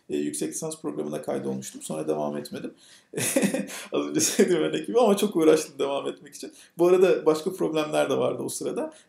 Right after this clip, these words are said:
E, yani, e, doktora da yapıyordum. Aynı anda birden fazla lisansüstü eğitimde yapılamaz gibi yök'ün şeyleri vardı. E, bı-, bırakma sebebim oydu. Yoksa <laughs> bitirmeye çok da niyetliydim. Ama şimdi inceledim ben her şeyi. Dersleri inceledim. Çok güzel. İşte,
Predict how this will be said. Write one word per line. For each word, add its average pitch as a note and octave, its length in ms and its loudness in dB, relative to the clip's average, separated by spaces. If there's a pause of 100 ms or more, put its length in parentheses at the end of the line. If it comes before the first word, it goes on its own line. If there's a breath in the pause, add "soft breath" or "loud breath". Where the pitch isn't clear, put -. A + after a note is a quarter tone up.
E, C#3+ 100 -4
yani, C#3 380 2
e, C3+ 480 -4
doktora D3 380 0
da C#3 40 -2
yapıyordum. C3 500 -4
Aynı C#3+ 280 -4
anda C#3+ 240 -4
birden C#3 260 -2
fazla C3+ 280 -6
lisansüstü D3 540 -8
eğitimde C#3 320 -8
yapılamaz C#3 600 -8
gibi C3+ 300 -10
yök'ün - 340 -8
şeyleri C3+ 400 -8
vardı. C3+ 360 -10 (380 loud breath)
E, C#3+ 40 -8
bı-, C#3 320 -4
bırakma C#3 280 0
sebebim C3 280 -6
oydu. C3 200 -6
Yoksa - 420 -4
<laughs> - 120 -4
bitirmeye C#3 640 -4
çok - 220 -10
da C#3 60 -6
niyetliydim. C3+ 500 -12 (380 loud breath)
Ama G3 460 0
şimdi F3 240 -6
inceledim F#3 460 6
ben C#3+ 120 -2
her C3+ 160 -2
şeyi. - 220 -8
Dersleri D3 380 0
inceledim. C#3+ 320 -6
Çok D#3+ 260 -8
güzel. C#3 280 -4
İşte, C#3 420 -6